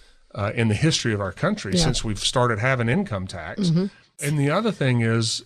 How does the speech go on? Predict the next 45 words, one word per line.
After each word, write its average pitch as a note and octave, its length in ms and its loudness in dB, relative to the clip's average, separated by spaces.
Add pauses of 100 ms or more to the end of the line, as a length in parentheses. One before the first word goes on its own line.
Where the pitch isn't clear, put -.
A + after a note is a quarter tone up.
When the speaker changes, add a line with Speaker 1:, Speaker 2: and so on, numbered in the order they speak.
Speaker 1:
uh, A#2+ 120 -6 (100)
all E3 320 2
Congress D#3+ 500 0
has B2 220 0
to A2 80 -6
do C3 240 2
for G2+ 120 -6
taxes A2+ 480 -2
to A2 80 -10
go G2+ 260 -2
up C3 260 -2 (240)
is G#2 160 -4
nothing, A2+ 480 0
Speaker 2:
Mm-hmm. F#3 320 4
Speaker 1:
because A2 500 0
the A2+ 140 -2
new C3+ 180 2
tax D#3 420 -2
laws G#2 460 0
that A#2 200 -10
just A2+ 240 -6
w-, A2+ 200 -14
came A#2 220 -2
into G#2+ 140 0
effect G#2+ 300 -8
a - 40 -20
couple G#2+ 240 -6
years C#3+ 200 -2
ago G#2 320 -6
are F#2+ 100 -6
set - 440 -2
to G#2 280 -6
go G#2+ 160 -2
away G#2 580 0 (560)
in, A#2 320 2
uh, G#2+ 400 0
in, A2 160 -6
or, A2+ 160 -2
or A2+ 140 0
the G#2+ 120 -2
tax C3+ 380 0
rates C#3 320 0
are G#2+ 60 -4
set - 320 -2
to G2+ 220 -8